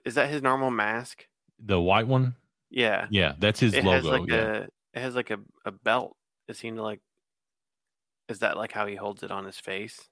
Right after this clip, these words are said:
Speaker 2: I don't know that he ever, like, I don't know that he ever had, like, you ever even saw his body. I don't know. He's a, he's a Minecraft dude.
Speaker 1: Okay.
Speaker 2: But I was just,
Speaker 1: I'll
Speaker 2: I
Speaker 1: ask him. I'll ask, I'll ask my little brother
Speaker 2: But so
Speaker 1: about
Speaker 2: I'm
Speaker 1: it.
Speaker 2: on Twitter, and that's, like, trending on Twitter this morning was Dream. I was
Speaker 1: Dream.
Speaker 2: like, "Huh,"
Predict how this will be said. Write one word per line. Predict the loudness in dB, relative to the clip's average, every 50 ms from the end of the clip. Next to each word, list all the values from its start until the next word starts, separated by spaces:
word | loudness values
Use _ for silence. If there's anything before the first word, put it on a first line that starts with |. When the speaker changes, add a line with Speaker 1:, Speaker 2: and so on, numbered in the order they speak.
| _ _ -20 -20 _ _ -4
Speaker 2:
I | 0 2
don't | 4 2 2 2 4
know | 4 6 6 4
that | 4 2
he | 0 0 0
ever, | 2 2 2 2 0
like, | 0 0 -2 -2 -4 -4
I | -2 0
don't | 2 2 4 4
know | 2 2
that | 2 2
he | -2 -2 0
ever | 0 0 2 0 0
had, | -2 -2 -2 0 0 0 0 0 -2 -4 -8 _ _ _ _ _ _ _ _
like, | -2 0
you | 2 4 4
ever | 4 2
even | 0 0
saw | 0 0 0 0
his | -2
body. | -2 -2 0 0 0 0 -4 -8 -14 -8 _ 2
I | 4
don't | 4 6
know. | 6 4 2 0 -4 -4 0
He's | 2 4 4 4 4
a, | 2 2
he's | 2 0 2 4
a |
Minecraft | 6 6 4 4 2 0 -4 -6 -6 -6
dude. | -8 -8 -8 -8 -10 -14 -20 -20 -20 _ _ _ _ _ _ -8
Speaker 1:
Okay. | -8 -6 -6 -6 -8 -8 -10 _ _ _ _ _ _ _ _ _ _ 2
Speaker 2:
But | 4 6
I | 6
was | 6 4
just, | 2 2 6
Speaker 1:
I'll | 6 6
Speaker 2:
I | 6 6
Speaker 1:
ask | 4 0 -6
him. | -10 -8 -4 -2
I'll | 0 2 2 2 2
ask, | 0 -4 -10 -8
I'll | -6 -4 -4 -4
ask | -6 -6 -8 -10
my | -10 -8
little | -8 -8 -8 -10
brother | -8 -8 -8 -8 -8 -10 -12 -14 _ -8 -4
Speaker 2:
But | -2 2 2
so | 4 4
Speaker 1:
about | 6
Speaker 2:
I'm | 4
Speaker 1:
it. | 4
Speaker 2:
on | 2
Twitter, | 2 4 6 6 6 6 6 4 2 -2 -4 -2
and | 2 4 4
that's, | 6 4 4 4 4
like, | 2 2 2 -2 -8
trending | -4 0 4 4 6 6 6 6
on | 4 4
Twitter | 4 4 4 4 4
this | 2 0 -2
morning | -2 -2 -2 0 -2 -2
was | -4 -2
Dream. | 0 2 4 4
I |
was | 4 4
Speaker 1:
Dream. | 2 0 0 0 -2
Speaker 2:
like, | -4 -6 -6
"Huh," | -8 -8